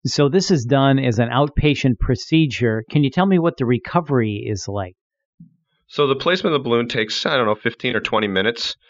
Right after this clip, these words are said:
Speaker 2: Uh, it's done under a general anesthesia, uh, w-, with an endoscope. So we put a scope down the throat into the stomach. Uh, we deploy the balloons, and then, uh,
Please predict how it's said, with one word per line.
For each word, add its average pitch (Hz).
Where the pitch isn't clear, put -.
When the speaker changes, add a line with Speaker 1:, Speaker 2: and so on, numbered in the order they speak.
Speaker 2:
Uh, 87
it's 90
done 107
under 98
a 92
general 98
anesthesia, 98
uh, 82
w-, 85
with 92
an 87
endoscope. 95
So -
we 82
put 87
a 85
scope 85
down 87
the 82
throat 85
into 87
the 78
stomach. 87
Uh, 82
we 85
deploy 95
the 87
balloons, 87
and 85
then, 82
uh, 78